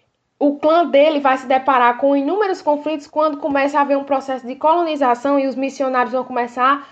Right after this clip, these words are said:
a tentar ali fazer o imperialismo europeu, tanto na questão religiosa como na questão do poderio e tudo. Eles vão ali implantar diversos, vai acontecer diversos conflitos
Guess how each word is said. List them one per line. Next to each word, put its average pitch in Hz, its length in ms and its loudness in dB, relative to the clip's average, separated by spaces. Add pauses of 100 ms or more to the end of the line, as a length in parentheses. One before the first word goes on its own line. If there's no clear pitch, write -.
(140)
a 240 140 2
tentar 277 600 0 (140)
ali 262 240 2
fazer 269 500 2
o 294 120 -2
imperialismo 302 640 0
europeu, 285 480 2
tanto 240 260 -4
na 247 120 0
questão 226 280 -6
religiosa 226 600 0
como 285 180 -2
na 262 140 -2
questão 254 340 -6
do 233 80 -10
poderio 240 600 0
e 240 80 -8
tudo. 165 320 -12 (720)
Eles 330 260 4
vão 311 160 4
ali 277 160 4
implantar 262 560 0
diversos, 247 500 -2
vai 247 120 2
acontecer 240 400 -2
diversos 285 560 -2
conflitos 262 720 -4